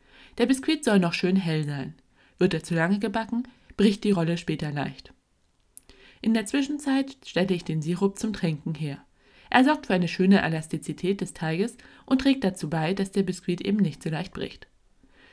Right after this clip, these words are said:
Dazu koche ich fünfzig Milliliter Wasser mit fünfzig Gramm Zucker und etwas Vanille auf, bis sich der Zucker gelöst hat. Nun muss zügig gearbeitet werden,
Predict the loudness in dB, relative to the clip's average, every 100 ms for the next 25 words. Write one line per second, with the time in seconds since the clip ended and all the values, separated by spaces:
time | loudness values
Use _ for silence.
0 | -4 -4 4 4 4 2 -2 -4 0 0
1 | 2 -2 -2 -2 -4 -6 -6 -4 -4 -4
2 | -6 -8 -6 -2 0 0 -2 -2 -4 -2
3 | -2 -4 0 0 0 -4 -4 -6 -4 -4
4 | -4 -6 -2 -2 -2 -10 _ _ 0 2
5 | 2 0 -2 -2 -2 0 -2 -2 -4 -8
6 | -14 -14 -20 _ _ _ _ _ _ _
7 | _ _ 0 4 6 6 4 0 0 0
8 | 0 -2 -4 -2 0 0 2 2 0